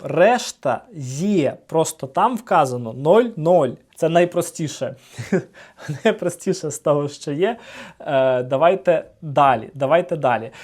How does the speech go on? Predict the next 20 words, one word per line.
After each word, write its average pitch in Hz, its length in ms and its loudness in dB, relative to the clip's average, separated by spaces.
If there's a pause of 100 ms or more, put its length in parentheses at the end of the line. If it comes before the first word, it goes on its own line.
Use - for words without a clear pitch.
(160)
Е, 143 160 -2
в 135 140 -8
нас 226 440 -2
раніше, 170 440 -4
коли 160 200 -6
ми 160 120 -2
реєстрували 151 560 -2
чек, 208 420 -6
то 156 180 -4
ми 160 140 -4
обирали, 143 580 2
е, 120 680 -4
там, 123 200 -8
готівка, 202 500 -8
безготівка, 139 600 -4
передоплата, 139 560 0
післясплата 151 680 -4
і 139 60 -4
так 143 220 -6
далі. 117 300 -2